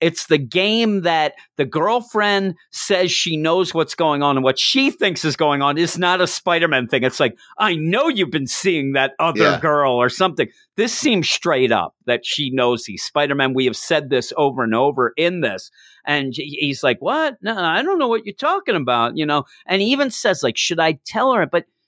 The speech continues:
Speaker 1: you've already went and told everybody. Plus, you're writing a journal that,
Speaker 2: I
Speaker 1: that
Speaker 2: know.
Speaker 1: ends up
Speaker 2: And,
Speaker 1: being
Speaker 2: and every
Speaker 1: that
Speaker 2: five minutes, I feel like he writes he's Spider-Man in that journal.
Speaker 1: Yeah.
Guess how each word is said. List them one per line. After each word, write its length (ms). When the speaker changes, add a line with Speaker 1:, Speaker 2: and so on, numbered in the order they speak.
Speaker 1:
you've 160
already 340
went 220
and 100
told 240
everybody. 400
Plus, 280
you're 240
writing 420
a 60
journal 640
that, 200
Speaker 2:
I 100
Speaker 1:
that 40
Speaker 2:
know. 100
Speaker 1:
ends 240
up 180
Speaker 2:
And, 100
Speaker 1:
being 140
Speaker 2:
and 160
every 320
Speaker 1:
that 140
Speaker 2:
five 240
minutes, 360
I 120
feel 260
like 180
he 140
writes 340
he's 240
Spider-Man 760
in 260
that 260
journal. 460
Speaker 1:
Yeah. 200